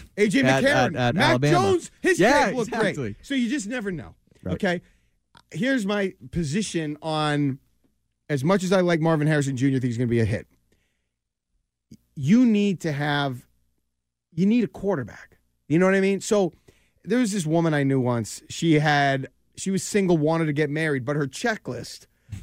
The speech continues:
Speaker 2: was a mile long.
Speaker 1: Yep.
Speaker 2: And, you know, it's like, okay, maybe the guy doesn't have to be six three. Maybe you can marry a guy that's six feet, and he might be a good guy. Is, the point was, you wanna get married, you gotta cut it down a little bit, especially if you're getting desperate.
Speaker 1: Right.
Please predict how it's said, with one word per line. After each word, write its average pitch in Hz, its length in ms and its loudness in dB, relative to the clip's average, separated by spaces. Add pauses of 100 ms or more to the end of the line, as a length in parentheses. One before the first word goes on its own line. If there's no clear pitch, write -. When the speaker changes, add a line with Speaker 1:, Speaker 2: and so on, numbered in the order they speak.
Speaker 2:
was 151 120 0
a 160 60 4
mile 156 380 0
long. 85 340 -10
Speaker 1:
Yep. 101 140 -8 (460)
Speaker 2:
And, 175 340 2
you 208 120 0
know, 196 100 4
it's 165 160 -4
like, 196 240 -2
okay, 185 180 0
maybe 220 280 2
the 247 100 -2
guy 196 240 0
doesn't 170 200 0
have 160 240 -4
to 156 80 -6
be 147 120 -2
six - 420 -8
three. 117 380 -8 (400)
Maybe 196 320 4
you 214 140 4
can 190 160 0
marry 202 220 -2
a - 20 -4
guy 196 160 -4
that's 196 180 -6
six - 300 -12
feet, 262 180 -10
and 170 100 -6
he 170 40 0
might 190 140 0
be 196 80 -2
a 180 40 0
good 180 200 -6
guy. - 80 -8 (340)
Is, 190 140 0
the - 160 -2
point 277 280 0
was, 220 180 2
you 202 60 -2
wanna 262 140 2
get 240 140 -2
married, 214 380 0 (180)
you 160 120 -6
gotta 226 240 0
cut - 240 -6
it - 120 -12
down 151 260 -4
a 135 40 -6
little 101 180 -8
bit, 98 240 -10 (400)
especially 214 540 -2
if 156 80 0
you're 165 100 -2
getting 151 340 0
desperate. - 460 -6 (120)
Speaker 1:
Right. 90 180 -6